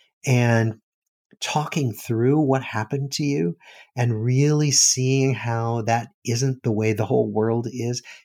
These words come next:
can be a really meaningful experience and an important experience in helping you move forward, move beyond the trauma. The other thing that can help for some people is helping other people who've been traumatized. So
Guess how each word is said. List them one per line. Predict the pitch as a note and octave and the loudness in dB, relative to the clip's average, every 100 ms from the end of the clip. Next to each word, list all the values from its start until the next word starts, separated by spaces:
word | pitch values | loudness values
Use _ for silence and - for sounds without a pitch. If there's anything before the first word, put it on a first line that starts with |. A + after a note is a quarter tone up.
| - | -4
can | C#3 | -2
be | C#3 | 0
a | C3 | 0
really | A#2+ C#3+ C#3+ | 2 2 4
meaningful | B2 A2 A2 A2 G#2+ A2 G#2+ | 2 0 0 -2 -4 -4 -4
experience | - - G#2 G#2 G#2 G2+ - - | -4 -4 -2 0 -2 -4 -6 -6
and | A2 | -2
an | G#2 | 0
important | G2+ - B2+ A2 G#2+ | -2 -2 -2 -2 -10
experience | - - G#2 G#2+ G#2 - - | -12 -10 -6 -6 -6 -8 -8
in | G#2+ G#2 G2+ | -8 -8 -6
helping | A2 G#2 G#2+ | -8 -6 -4
you | G#2 | -2
move | G2+ G#2 G2+ | -2 -2 -4
forward, | - G#2 A2 A2 G#2+ G2+ | -8 -4 -2 -2 -4 0
move | A#2+ G#2+ | 0 0
beyond | A#2 G#2 G2 G#2 G#2 G2+ | 0 0 0 0 -2 -2
the | |
trauma. | - - G2 G#2+ C#3+ D3+ _ - - - - _ | -8 -4 -2 -2 -4 -8 _ -20 -20 -20 -20 _
The | B2 C3+ | -4 -2
other | F3 G#3+ | 0 -4
thing | A3 G3+ F#3 | 2 2 2
that | D#3+ C#3 | -2 -8
can | - C#3+ C#3 | -6 -4 -2
help | C3 C#3+ C#3 | -4 -6 -6
for | - | -4
some | A#2+ - C3+ | -2 0 -2
people | C3 C#3 C3+ C3+ | -4 -6 -4 -4
is | B2 A#2 - - - _ _ | -2 -4 -4 -14 -20 _ _
helping | - E3+ F3+ F3+ C#3+ | -2 0 2 2 2
other | D3+ C#3+ C#3+ | 0 4 2
people | - A#2+ A2 | 2 -2 0
who've | A#2 G2+ | 0 -2
been | A2 G2 | -2 -2
traumatized. | - G2+ G2 G2+ - F#2+ G2 - - | -2 -2 0 -2 -4 -6 -6 -12 -4
So | - - B2+ A#2 | 0 2 4 2